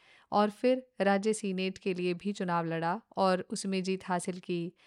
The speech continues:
विधानसभा में मैं सार्वजनिक सुरक्षा के लिए एक मजबूत द्विदलीय आवाज़ के तौर पर जानी जाती थी। विशेष रूप से मैंने बच्चों की यौन तस्करी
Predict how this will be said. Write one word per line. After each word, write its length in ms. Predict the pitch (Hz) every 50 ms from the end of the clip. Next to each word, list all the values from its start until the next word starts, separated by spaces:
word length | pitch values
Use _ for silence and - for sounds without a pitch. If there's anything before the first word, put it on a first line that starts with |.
| _ _ _ -
विधानसभा 720 | 202 214 196 190 202 202 208 226 220 - 226 208 202 202 202
में 200 | 196 202 202 202
मैं 260 | 202 196 185 180 180
सार्वजनिक 520 | - - 185 180 185 185 190 185 202 202
सुरक्षा 420 | - - 190 185 175 - - 196 185
के 180 | 180 - 180
लिए 220 | 175 170 175 175 190
एक 340 | - - - 196 190 - 190
मजबूत 480 | 185 180 170 180 170 170 180 208 202 - _ _ 185
द्विदलीय 680 | 180 208 226 233 208 208 196 185 185 190 190 185 170 175 _ _ _ _ _ _ _ -
आवाज़ 360 | 190 185 185 185 180 180 180
के 140 | - 196 185
तौर 280 | - 185 175 175 170
पर 180 | 170 - 190 196
जानी 280 | 190 190 175 170 175 170
जाती 320 | 175 170 165 165 - 170
थी। 320 | - - 180 170 165 180 - _ _ - - - _ _ -
विशेष 400 | 202 214 208 - 233 233 226 -
रूप 180 | 214 208 208 202
से 200 | - - 214 208
मैंने 420 | 196 185 175 175 180 190 220 233 208
बच्चों 460 | 185 180 190 190 - - - 233 226
की 320 | 214 - 190 185 185 190 - _ _ -
यौन 300 | 190 202 196 196 202 208
तस्करी 600 | 208 190 180 - - - 175 175 175 180 190